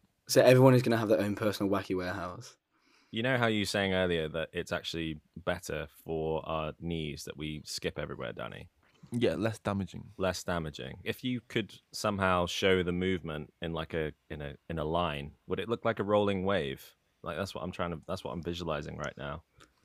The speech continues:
Speaker 3: If you were looking at the person from a side-on view, so just on
Speaker 2: Yeah.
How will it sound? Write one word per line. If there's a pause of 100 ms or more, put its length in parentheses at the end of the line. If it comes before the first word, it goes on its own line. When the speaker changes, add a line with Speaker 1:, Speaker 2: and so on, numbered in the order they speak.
(160)
Speaker 3:
If
you
were
looking (100)
at
the
person
from
a
side-on
view,
so
just
on
Speaker 2:
Yeah.